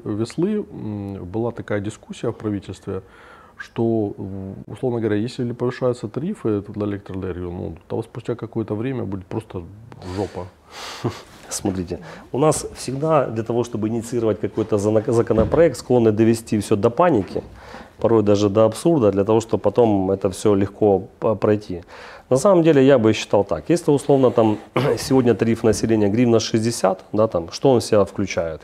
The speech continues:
Speaker 2: какие составляющие, и отматываем назад, э, сколько электроэнергия стоит на рынке. К примеру, если в тариф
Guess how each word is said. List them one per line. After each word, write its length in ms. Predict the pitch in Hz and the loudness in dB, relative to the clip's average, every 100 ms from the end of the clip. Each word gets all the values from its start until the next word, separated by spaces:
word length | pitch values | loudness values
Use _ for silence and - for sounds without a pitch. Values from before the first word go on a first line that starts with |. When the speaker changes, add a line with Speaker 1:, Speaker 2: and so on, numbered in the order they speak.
| - | -14
Speaker 2:
какие 240 | - 113 | -2 -2
составляющие, 840 | - 104 - 98 87 85 - 78 69 - - - - _ 123 | 0 -2 0 0 0 -2 -8 -12 -14 -18 -20 -20 -20 _ 0
и 300 | 143 139 135 | 4 6 4
отматываем 560 | 127 135 131 127 117 117 | 2 4 2 4 4 4
назад, 420 | 120 147 156 151 - | 4 4 2 0 -2
э, 300 | 107 101 98 | 2 2 2
сколько 720 | - - 135 127 107 104 101 | 0 4 4 6 4 4 2
электроэнергия 500 | 104 104 117 123 107 | 0 2 4 4 4
стоит 360 | 101 - 110 101 | 0 2 2 4
на 100 | 98 | 2
рынке. 380 | 92 82 - - - - - - - | 0 -4 -8 -14 -16 -20 -20 -20 -20
К 80 | - | -6
примеру, 180 | - 101 123 | 0 4 4
если 200 | - 151 | 4 0
в 80 | |
тариф 380 | - 160 151 - | 2 2 0 -2